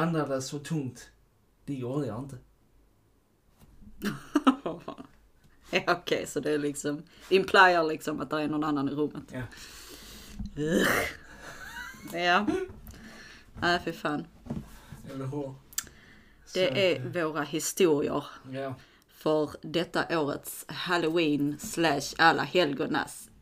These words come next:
Speaker 2: episod.
Speaker 1: Halloween.
Speaker 2: Och där fick ni även ganska många personliga historier.
Speaker 1: Ja.
Speaker 2: Jag har en till jag ska dela med mig av. Eh,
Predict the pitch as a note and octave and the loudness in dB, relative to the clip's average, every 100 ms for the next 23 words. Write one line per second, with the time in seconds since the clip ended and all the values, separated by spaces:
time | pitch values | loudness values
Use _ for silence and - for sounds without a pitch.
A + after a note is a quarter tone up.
0 | - C#4+ C#4 - - - - G#3 G#3+ G3+ | 0 0 0 -4 -6 -4 0 4 4 4
1 | F#3+ D#3 C#3+ C3+ A#2 - - - _ - | 4 2 0 0 -4 -6 -10 -12 _ -20
2 | - - - - - C#3+ C#3+ G#3+ A#3+ G#3 | -20 -20 -20 -20 -14 -12 -2 4 6 6
3 | G#3 A3+ A3 G3+ A3+ A3 G3+ G#3 G#3 A3 | 4 0 2 2 2 2 -2 -2 -4 -4
4 | - F#3 A3 G#3+ F3+ F3 F3+ - F#3 - | -6 -4 -4 -2 -2 -2 -6 -8 -8 -2
5 | G#3 C#3+ D3 D3 - D3 D3 D3+ - _ | -2 -2 -4 -6 -6 -4 -4 -6 -10 _
6 | - D#3 E3 - A#3 F#3 G#3+ G3+ F#3 - | -8 -6 -6 0 2 4 2 0 -2 0
7 | F#3+ E3+ E3 - D3+ D#3 E3+ D#3+ D3+ E3 | 0 2 -2 -6 -6 -6 -4 -6 -4 -2
8 | E3 C#3+ - - D#3+ - _ - - - | 0 -2 -4 -8 -8 -12 _ -20 -20 -20
9 | - - _ _ - - D3 C#3+ D3 C#3 | -20 -20 _ _ -20 -6 -2 -2 -2 -4